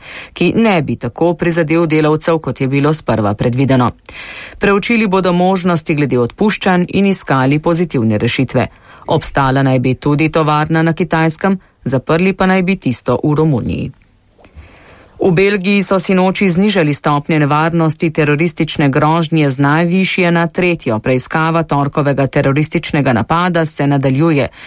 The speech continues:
Medtem so v prestolnici aretirali šest osumljencev. Podrobnosti naj bi pojasnili danes.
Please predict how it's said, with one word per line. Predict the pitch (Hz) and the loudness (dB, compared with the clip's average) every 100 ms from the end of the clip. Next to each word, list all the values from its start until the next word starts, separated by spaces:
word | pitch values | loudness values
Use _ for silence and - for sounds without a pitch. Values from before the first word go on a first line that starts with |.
| - - - | -20 -10 -4
Medtem | 196 233 226 | 0 0 0
so | 196 | -2
v | |
prestolnici | 160 151 202 202 190 - 151 | -2 -2 0 0 0 0 0
aretirali | 139 139 190 175 160 | 0 0 0 2 0
šest | - 208 - - | 0 -2 -2 -2
osumljencev. | 165 139 123 120 120 113 110 - - | -2 2 2 2 2 0 -2 -8 -2
Podrobnosti | 147 139 139 139 139 - | 0 2 2 2 0 0
naj | 147 139 | 2 2
bi | 139 156 | 0 0
pojasnili | 170 160 147 147 170 170 | 2 2 2 0 0 2
danes. | 165 123 104 87 | 2 0 -2 -6